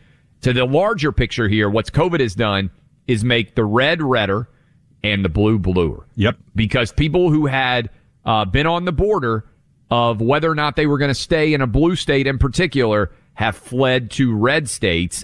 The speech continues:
Speaker 1: And so the number of toss-up states in our electoral college,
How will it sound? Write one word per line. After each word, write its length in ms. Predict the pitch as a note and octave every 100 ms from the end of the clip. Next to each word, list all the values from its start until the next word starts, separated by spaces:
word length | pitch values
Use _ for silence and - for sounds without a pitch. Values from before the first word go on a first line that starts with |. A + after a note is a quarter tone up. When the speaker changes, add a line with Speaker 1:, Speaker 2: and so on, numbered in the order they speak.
| -
Speaker 1:
And 200 | A#2+ A2
so 200 | - C3
the 120 | A#2
number 600 | A#2 B2+ D3 D#3 E3 D#3+ A2+
of 340 | B2 A#2+ G#2+ - - -
toss-up 560 | - D#3 D#3+ - D3+ -
states 580 | - - D#3+ A#2+ G#2
in 140 | A#2+ G#2+
our 220 | G#2+ B2+
electoral 580 | C#3 D3+ - F#3+ F#3+ D#3+
college, 540 | - G#2 G2+ G#2+ -